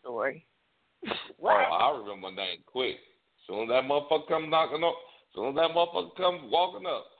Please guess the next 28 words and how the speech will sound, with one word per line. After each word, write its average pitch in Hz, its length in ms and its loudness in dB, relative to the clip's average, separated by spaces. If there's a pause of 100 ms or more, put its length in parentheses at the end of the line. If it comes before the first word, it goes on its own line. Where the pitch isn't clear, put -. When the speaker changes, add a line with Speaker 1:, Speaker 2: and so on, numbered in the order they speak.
(600)
Speaker 2:
"Yeah, 202 200 0
this 233 160 -6
is 202 80 -18
my 190 240 0
friend." 185 400 -2 (200)
Oh, 85 420 0 (160)
<laughs> - 80 -20
yeah, 80 960 -8 (160)
all 69 240 4
right, - 200 -8
nigga. 55 220 -12 (240)
You - 140 -12
gotta, 78 160 -2 (240)
all 67 160 4
right, - 120 -6 (520)
get - 160 -10
your 67 300 0
ass 67 100 -4 (100)
back, 57 160 -4
nigga. 50 220 -18 (340)
I'm - 220 4
showing 113 240 4
that 95 180 -4
pistol 110 380 -2
right 110 240 4
then 127 220 0
and 131 120 -4
there. 104 200 4